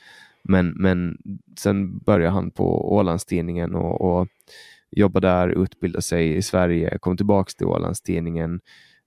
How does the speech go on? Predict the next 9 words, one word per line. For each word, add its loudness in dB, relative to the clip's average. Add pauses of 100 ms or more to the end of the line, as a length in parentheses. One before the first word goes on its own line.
(140)
ehm, -2 (300)
och 0
så 6
utvecklade -4
han 0
Ålandstidningen -2 (260)
liksom -6
till 0
någonting -2